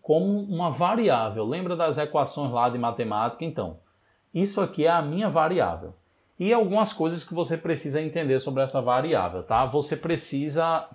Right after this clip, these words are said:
tem que ser um número, é, tem que ser um nome, aliás, tem que ser um, um, um, um nome aqui pegado e tem que ter, se eu não tô enganado, você precisa, você precisa, é,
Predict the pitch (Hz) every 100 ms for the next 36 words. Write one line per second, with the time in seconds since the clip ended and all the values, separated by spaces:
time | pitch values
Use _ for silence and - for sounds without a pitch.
0 | - 165 165 - 147 156 156 123 123 151
1 | 190 - _ _ _ _ _ _ _ 110
2 | 110 110 110 104 101 101 98 - - -
3 | 165 165 120 131 143 117 117 98 98 127
4 | - 107 - - 117 110 110 120 110 117
5 | 113 110 110 123 120 113 107 113 107 110
6 | 117 127 - 139 107 95 107 135 139 147
7 | 147 170 - 117 127 151 139 143 143 135
8 | 107 110 120 147 - _ _ _ _ 117
9 | 151 139 147 - 131 131 147 147 139 120
10 | 123 - 135 131 131 135 139 - - 113
11 | 110 107 104 98